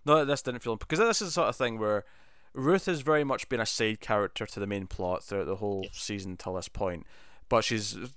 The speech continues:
Speaker 1: had all these weird little moments, and then this came in and said, "Okay, here's what was happening with her. Here's what she's going through."
Speaker 2: Yeah.
Speaker 1: Um, and what, what about the fallout from this? The, the,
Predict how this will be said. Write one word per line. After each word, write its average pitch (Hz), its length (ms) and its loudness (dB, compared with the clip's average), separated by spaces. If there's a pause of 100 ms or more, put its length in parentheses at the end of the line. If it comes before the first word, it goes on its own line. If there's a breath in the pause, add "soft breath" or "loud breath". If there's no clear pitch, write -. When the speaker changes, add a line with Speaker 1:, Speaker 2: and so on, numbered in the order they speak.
(140)
Speaker 1:
had 135 140 8
all 143 140 6
these 120 200 2
weird 123 220 2
little 101 180 4
moments, 107 380 -2
and 113 60 -2
then 110 100 -2
this 117 160 0
came 110 220 -2
in 104 100 2
and 101 80 -4
said, 101 200 0
"Okay, 98 260 -2
here's 113 180 0
what 104 100 0
was 98 140 -4
happening 95 440 0
with 87 180 -6
her. 90 80 -2
Here's 107 280 0
what 95 120 -4
she's 104 200 -4
going 98 280 -4
through." 80 260 -2 (520 loud breath)
Speaker 2:
Yeah. 120 120 -2 (120)
Speaker 1:
Um, 98 460 0
and 127 160 4
what, 180 160 6
what 165 80 10
about 151 140 0
the - 60 -4
fallout 135 420 8
from 104 180 -4
this? 98 200 -2
The, 101 200 0
the, - 320 -4